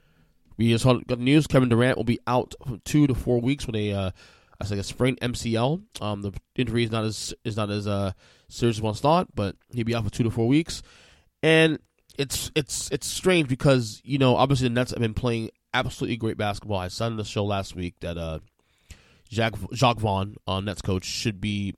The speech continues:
is, is my coach of the year right now currently. What he has done, um, turning that dumpster fire, that the team that was literally a dumpster fire in, in,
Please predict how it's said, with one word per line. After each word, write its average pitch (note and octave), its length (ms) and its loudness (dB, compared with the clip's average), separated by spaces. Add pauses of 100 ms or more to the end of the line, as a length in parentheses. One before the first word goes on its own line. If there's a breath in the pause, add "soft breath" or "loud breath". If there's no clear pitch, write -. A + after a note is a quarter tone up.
is, G#2+ 120 -8
is A#2+ 180 -4
my A#2 140 0
coach G#2+ 180 -2
of F2+ 60 -8
the F#2 80 -6
year F#2+ 100 -4
right F#2 220 -6
now F2 160 -8
currently. D#2 340 -8
What - 160 -8
he G#2+ 120 -6
has G2 120 -6
done, G2 360 -4 (760 soft breath)
um, F#2+ 240 -4
turning A#2 280 0
that G#2+ 100 -6
dumpster G2+ 260 -6
fire, G2 400 -4 (560)
that G#2+ 180 -6
the G2+ 140 -10
team C#3+ 220 0
that C3 60 4 (140)
was A#2+ 200 0
literally A#2+ 220 2
a - 20 -2
dumpster G#2+ 240 -2
fire G2+ 200 0
in, G2 120 -6
in, F#2 180 -10